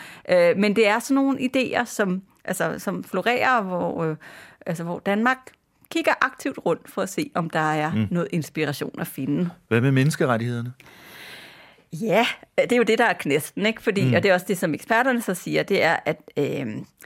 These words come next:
Speaker 1: vores ansvar er jo at garantere,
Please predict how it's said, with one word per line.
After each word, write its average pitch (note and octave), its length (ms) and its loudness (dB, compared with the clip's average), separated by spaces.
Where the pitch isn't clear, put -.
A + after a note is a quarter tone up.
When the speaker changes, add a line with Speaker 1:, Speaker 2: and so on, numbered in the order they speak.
Speaker 1:
vores G#3+ 480 2
ansvar F#3+ 400 4
er D#3 100 4
jo E3+ 80 6
at E3+ 80 0
garantere, F3 640 0